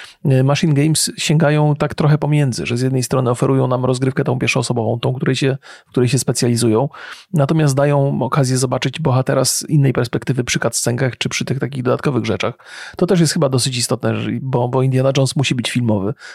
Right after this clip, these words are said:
z racji tego, z, z, z jakiego świata się wywodzi, więc, y, cutscenki będą, b-, będziemy widzieli naszego bohatera z zewnątrz, więc, więc inaczej niż, y, w Cyberpunku, gdzie wszystko od początku do końca było,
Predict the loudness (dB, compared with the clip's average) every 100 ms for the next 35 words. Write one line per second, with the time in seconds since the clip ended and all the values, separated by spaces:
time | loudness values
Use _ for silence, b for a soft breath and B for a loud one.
0 | -2 2 2 2 -2 0 0 0 -2 -6
1 | -8 -8 -6 -6 -4 0 0 0 0 -2
2 | 0 0 0 -2 -4 -6 B B B B
3 | 0 2 2 2 0 0 0 0 -2 0
4 | -2 0 0 0 2 0 -2 -2 -2 0
5 | 2 2 2 0 0 -2 -2 -2 0 0
6 | 2 0 -2 B B 2 4 4 2 2
7 | 0 0 0 2 2 2 2 2 2 0
8 | -2 -4 -2 -2 -2 -2 -2 0 0 -2
9 | -2 -4 B B -6 -2 0 0 -2 -2
10 | -2 -2 -2 0 0 0 0 0 0 -2